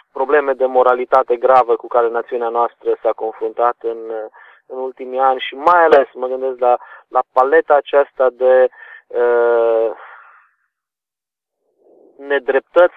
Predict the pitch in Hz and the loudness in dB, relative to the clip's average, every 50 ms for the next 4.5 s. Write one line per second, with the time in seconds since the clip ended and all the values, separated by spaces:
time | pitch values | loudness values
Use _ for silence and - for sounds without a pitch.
0 | - - - 143 135 - - - 156 170 - - 151 139 131 - - - 156 151 | -10 -8 -4 -4 -4 -4 -4 -8 -8 -8 -2 0 0 0 0 -2 -4 0 0 2
1 | 143 139 135 131 127 120 - _ _ _ _ _ _ - 131 139 131 127 131 131 | 2 2 2 0 0 -2 -6 _ _ _ _ _ _ -8 -6 -6 -4 0 0 2
2 | 131 143 135 120 110 104 107 107 110 107 - - 135 127 127 123 117 - - 131 | 4 4 4 2 2 -2 -8 -16 -16 -16 -8 -6 -4 -2 -2 -2 -2 -4 -4 -2
3 | 127 120 117 117 120 123 120 113 104 98 98 98 - - 110 92 - - - - | 0 0 0 -2 -6 -10 -10 -10 -10 -12 -16 -12 -8 -8 -8 -8 -8 -14 -20 -20
4 | - - _ - 113 113 110 110 107 | -20 -20 _ -10 -8 -6 -6 -6 -6